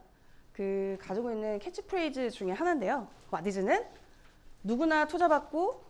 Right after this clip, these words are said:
투자하면서 함께 성장할 수 있는 플랫폼입니다." 그렇기 때문에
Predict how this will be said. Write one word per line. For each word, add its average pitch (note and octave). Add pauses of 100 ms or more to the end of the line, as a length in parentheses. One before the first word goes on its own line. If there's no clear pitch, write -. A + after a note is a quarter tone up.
(120)
투자하면서 F#4+ (100)
함께 A#4
성장할 F#4
수 D4
있는 D4+ (420)
플랫폼입니다." D4 (1500)
그렇기 A3
때문에 B3+